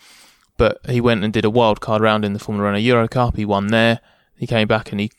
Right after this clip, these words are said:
stole the B R D C F four title with a brilliant final round, and then a week later, or a few days later, he performs brilliantly in the McLaren Autosport B R D C award tests and, and won that. And it was a really crunch time at the end of his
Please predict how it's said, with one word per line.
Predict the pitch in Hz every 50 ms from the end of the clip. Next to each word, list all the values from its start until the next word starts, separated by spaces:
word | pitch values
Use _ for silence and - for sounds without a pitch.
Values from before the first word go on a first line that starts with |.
| _ -
stole | - - - 131 117 110 107
the | 110 110
B | 107 - 123 113
R | 104 104
D | 110 107
C | 107 - 120 107
F | 104 -
four | - 120 113 107
title | - 123 113 110 107 - 113 104
with | 107
a | 101
brilliant | - 107 107 104 104 104
final | - - 110 104 101 101
round, | 110 113 113 117 117 113
and | 110 113
then | 110 107
a | 110 107
week | 110 113 110 104
later, | 104 110 110 - - 113 110 110 107
or | - - 104 101 - - _ _ _ _ _
a | -
few | - - - 117 110
days | 110 107 107 -
later, | 110 110 110 113 117 110
he | 110 110 110
performs | - - - - - 117 110 110 107 104 -
brilliantly | - - 113 110 110 90 - 107 107 107
in | 107 107 107
the | 110 110 110 110 110 - -
McLaren | 120 120 117 - - 113 110 110
Autosport | 113 113 - - - 92 -
B | 101 104
R | 107
D | 110 110
C | - - 131 120
award | 110 107 110 107 104 -
tests | - 120 123 123 - - - - -
and, | 123 117 113
and | - 110 113 120
won | 120 120 120
that. | 123 117 101 - -
And | 104 107 - - - - - - - - - - _ _
it | -
was | 120 113 113
a | 113 113
really | 123 120 113 107
crunch | - - 135 117 107 - - -
time | - - 127 117 110 104
at | 87 71
the | 113 110
end | 107 107 107
of | 107 -
his | 120 107 107 101 - -